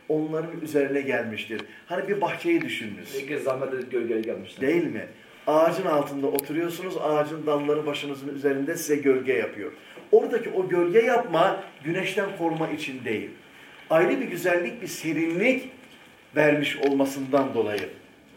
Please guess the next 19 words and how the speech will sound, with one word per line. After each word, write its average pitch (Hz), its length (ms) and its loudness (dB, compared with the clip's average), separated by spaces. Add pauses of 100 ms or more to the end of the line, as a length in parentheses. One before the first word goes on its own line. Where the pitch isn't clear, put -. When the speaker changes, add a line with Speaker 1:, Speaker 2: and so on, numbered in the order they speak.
(760)
Speaker 1:
Ve 185 80 6
zullilet 262 580 4
kutufuha 208 560 4
tezlile, 160 500 6
udniyes 196 460 4
simaruha. 147 800 4 (300)
Ve 180 60 8
aynı 262 300 6
zamanda 175 480 4
tamamen 214 760 4 (260)
onların 175 500 2
meyveleri 165 680 2
de 202 460 4
ne 190 100 0
yapıyor? 180 460 2
İnsanların 160 580 -4
ellerine 147 380 2
uzalt-, - 560 -6
uzatılıyor. 117 640 -4